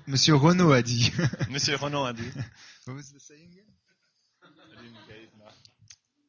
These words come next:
Speaker 2: The secret of a successful life
Speaker 1: Quel est le secret d'une vie qui a du succès ?
Speaker 2: is to find out what one's destiny is
Speaker 1: C'est
Speaker 2: to
Speaker 1: de
Speaker 2: do.
Speaker 1: trouver ce qui est vraiment la destinée et c-, et c'est de la faire.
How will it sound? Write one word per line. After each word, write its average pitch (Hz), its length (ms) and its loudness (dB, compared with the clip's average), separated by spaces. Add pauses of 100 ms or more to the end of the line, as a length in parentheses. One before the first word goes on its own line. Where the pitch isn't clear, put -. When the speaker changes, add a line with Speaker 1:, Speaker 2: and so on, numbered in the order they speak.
(160)
Speaker 2:
The 110 80 -6
secret 135 500 -4 (180)
of 101 100 -10
a 98 60 -10
successful 120 500 -10
life 85 400 -8
Speaker 1:
Quel 139 100 2
est 131 60 4
le - 20 2
secret 165 480 -2
d'une 131 220 -8
vie 151 160 -6
qui 151 100 -6
a 131 60 -4
du 123 80 -4
succès ? 127 440 -4 (240)
Speaker 2:
is 127 120 -8
to 104 100 -12
find 120 280 -10
out 113 120 -10
what 117 240 -8 (220)
one's 107 320 -10
destiny 92 600 -10
is 76 420 -16 (260)
Speaker 1:
C'est 139 100 -2
Speaker 2:
to 135 60 2
Speaker 1:
de 139 60 2
Speaker 2:
do. - 40 -2
Speaker 1:
trouver 165 440 0
ce - 140 -4
qui - 120 -6
est 139 160 -4
vraiment 147 260 -2
la 123 100 0
destinée 131 720 -4
et 131 60 -8
c-, - 220 -8
et 135 40 -2
c'est 131 140 -4
de 127 60 -6
la 113 80 -4
faire. 123 320 -14